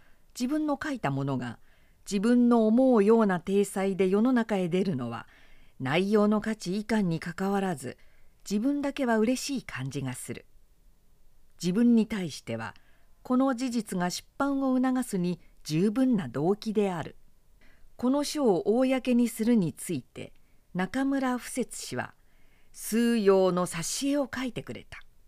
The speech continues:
橋口五代氏は、表紙その他の模様を意匠してくれた。りょうくんのおかげによって、文章以外に一種の趣味を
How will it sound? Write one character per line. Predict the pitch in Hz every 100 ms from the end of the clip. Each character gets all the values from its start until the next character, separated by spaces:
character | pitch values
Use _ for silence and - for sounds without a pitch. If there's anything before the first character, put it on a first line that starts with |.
| _ _ _ _ _ 123 -
橋 | 233 240
口 | 202 - 123
五 | 175
代 | 214 127
氏 | - -
は、 | 113 - - - - - -
表 | 254 247 240
紙 | 240
そ | 247
の | 247 262
他 | 220
の | 202
模 | 196 214
様 | 220 220 214 214
を | 208
意 | 139
匠 | - 226 269
し | -
て | - 220
く | 165
れ | -
た。 | - - - - - - - _ - _
り | -
ょ | 202
う | 196
く | 160
ん | 151 151
の | 143
お | 143
か | 190
げ | 202
に | 175
よ | 165
っ | 156
て、 | _ 139 - - - - - -
文 | 254 269
章 | 247 - 196 175
以 | 175 214
外 | 196 160 139
に | 139 127 -
一 | 185 185 -
種 | - 131
の | 120
趣 | 120 - 247
味 | 233 190
を | 160